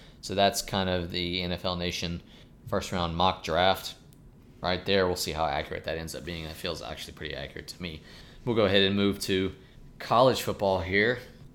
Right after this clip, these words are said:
I saw this story last night. I was really interested. I wanted to kinda talk about it for a second. I'm really confused here, actually.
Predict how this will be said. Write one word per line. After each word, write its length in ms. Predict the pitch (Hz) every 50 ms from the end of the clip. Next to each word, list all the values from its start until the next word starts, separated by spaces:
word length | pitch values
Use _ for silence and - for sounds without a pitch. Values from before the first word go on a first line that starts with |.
| - - -
I 220 | 104 104 101 - - -
saw 280 | - - 123 113 107
this 100 | 104 98
story 300 | - - - 110 107 107
last 260 | 101 101 107 - -
night. 160 | 113 107 104 101
I 40 |
was 100 | 101 98
really 140 | 104 110 107
interested. 200 | 107 101 - 110
I 60 | 101
wanted 160 | 101 101 101 101
to 60 | -
kinda 160 | 101 98 92
talk 180 | - 98 90 -
about 160 | 104 98 92
it 60 | 90
for 80 | 95 87
a 20 |
second. 300 | - - 95 87 - 95
I'm 160 | 92 95 98
really 140 | 98 98 92
confused 460 | - 95 85 - - 98 95 85 -
here, 140 | - 92 92
actually. 460 | 92 90 87 - - 98 92 90 78